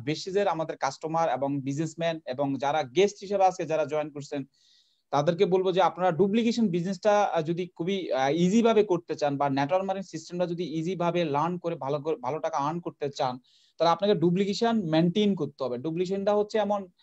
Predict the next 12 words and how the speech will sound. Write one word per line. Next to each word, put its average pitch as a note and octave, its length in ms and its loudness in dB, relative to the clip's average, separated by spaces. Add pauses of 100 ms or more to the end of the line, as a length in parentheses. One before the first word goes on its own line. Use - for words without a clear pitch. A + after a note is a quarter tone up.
(200)
আপনি F3 260 -2
যে F#3+ 160 2
কাজটা G3+ 340 2
পারেন G#3+ 260 2
সেই G#3 340 4
কাজটা G3 360 2
আপনি D3 400 -2
ডুপ্লিকেশন D#3 480 -4
করাইতে B2 340 -4
হবে। G2 200 -10 (380)
আপনি G#3+ 300 2
যেটা G#3 460 4